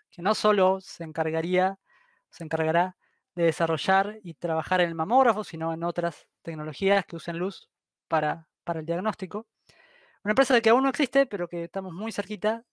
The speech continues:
de que exista. Quizás si no hubiera sido por, por la situación de la pandemia, hoy estaríamos contando algo más concreto. Estamos cerca,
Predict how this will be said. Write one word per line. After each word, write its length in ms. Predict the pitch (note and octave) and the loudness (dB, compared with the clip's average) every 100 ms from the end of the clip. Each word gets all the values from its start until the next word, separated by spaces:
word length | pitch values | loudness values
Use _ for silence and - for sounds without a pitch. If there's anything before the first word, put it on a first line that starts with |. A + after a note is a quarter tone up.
| _ | _
de 100 | E3+ | -8
que 80 | E3 | -6
exista. 460 | D#3 G#3+ - G#3+ A3+ _ | -4 -6 -2 -4 -4 _
Quizás 240 | F3+ D#3+ | -6 -4
si 100 | - | -4
no 80 | E3+ | 0
hubiera 180 | E3+ E3+ | 2 2
sido 220 | - F3+ | 2 -2
por, 260 | E3 E3 E3+ _ | -2 -6 -10 _
por 140 | F3+ | -2
la 100 | E3+ | 0
situación 320 | D#3 F3 E3 F#3 | 0 -2 -4 2
de 80 | |
la 80 | F3 | 4
pandemia, 600 | E3 E3+ F3+ F#3 F#3 F#3+ _ | 4 2 2 2 0 -2 _
hoy 200 | - E3+ | -6 -2
estaríamos 380 | E3 - D#3+ E3 | -2 -2 -2 -2
contando 400 | - D#3 E3+ D#3+ | -8 -4 0 2
algo 160 | E3 D#3+ | 2 2
más 260 | D#3+ - | 0 -2
concreto. 560 | - D#3+ F3 F#3+ F#3+ G#3+ _ _ _ _ _ _ _ _ _ _ _ _ _ _ _ _ | -8 -8 0 0 -2 -12 _ _ _ _ _ _ _ _ _ _ _ _ _ _ _ _
Estamos 280 | - F#3 F3 | -4 -2 0
cerca, 300 | E3+ E3 | 0 0